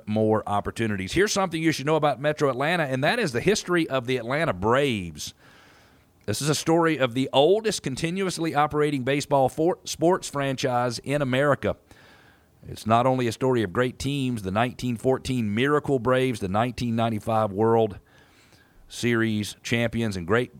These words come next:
players of Hank Aaron and Phil Niekro and Dale Murphy and people that were just greats that I celebrated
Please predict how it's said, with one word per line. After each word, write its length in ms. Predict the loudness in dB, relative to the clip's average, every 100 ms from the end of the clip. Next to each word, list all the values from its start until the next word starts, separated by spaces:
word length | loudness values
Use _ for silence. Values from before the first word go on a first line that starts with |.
| -18
players 640 | -6 0 0 2 0 -4 -6
of 220 | -8 -10 -20 -20 -20 _
Hank 380 | -2 0 0 -2
Aaron 300 | 0 0 -2
and 120 | -4
Phil 260 | -2 0
Niekro 460 | 0 -2 -2 0 2
and 140 | 0
Dale 300 | 0 0 2
Murphy 480 | 2 0 0 -2 -4
and 120 | -4
people 320 | -4 -2 0 0
that 140 | 0
were 120 | -2
just 340 | -2 0 -2 -2
greats 460 | 2 2 2 -6
that 140 | -4 0
I 120 | 0
celebrated 680 | 0 0 0 0 0 -2